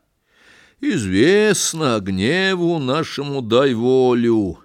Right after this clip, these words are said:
Брань господская, что жало комариное, мужицкая обух.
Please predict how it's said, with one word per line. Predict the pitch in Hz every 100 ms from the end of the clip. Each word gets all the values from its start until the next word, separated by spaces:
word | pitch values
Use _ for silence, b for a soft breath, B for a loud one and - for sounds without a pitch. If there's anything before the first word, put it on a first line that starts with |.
| b b b b b
Брань | - 101 117 156 151 143
господская, | 120 131 131 - - 139 156 147 - - 101 113
что | - 120 110
жало | 98 139 208 226 208 196
комариное, | - 175 165 156 156 135 110 92 73 -
мужицкая | 90 92 87 117 117 - - 104 98
обух. | 95 85 98 135 143 127 - -